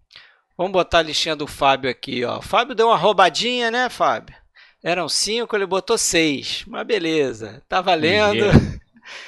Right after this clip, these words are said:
Speaker 1: O cara tá de férias, pode tudo. É, O Casamento de Maria Brown, do Fassbinder,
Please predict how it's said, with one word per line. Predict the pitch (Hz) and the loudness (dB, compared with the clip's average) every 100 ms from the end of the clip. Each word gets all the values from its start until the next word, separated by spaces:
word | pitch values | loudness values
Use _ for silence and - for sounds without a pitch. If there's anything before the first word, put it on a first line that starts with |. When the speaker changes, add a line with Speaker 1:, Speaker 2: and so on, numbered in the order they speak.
| - - _ | -20 -20 _
Speaker 1:
O | |
cara | - - | -6 -4
tá | - | 0
de | 180 147 | -2 0
férias, | - 170 190 170 | 4 6 6 4
pode | - 196 185 | 2 2 2
tudo. | 170 170 156 120 - - - - - | -4 0 0 -2 -14 -20 -20 -20 -8
É, | 151 147 139 143 | 0 2 4 2
O | |
Casamento | - 214 202 190 214 233 | 4 2 4 2 2 0
de | 185 | -4
Maria | 208 190 185 170 | 2 4 6 4
Brown, | 131 160 196 202 202 196 - - _ _ _ _ _ _ _ _ - _ _ _ _ | 4 4 6 2 -2 -8 -18 -20 _ _ _ _ _ _ _ _ -20 _ _ _ _
do | 147 151 | -6 -6
Fassbinder, | 139 156 147 - 131 165 196 190 185 165 | -2 0 0 0 0 0 0 2 2 0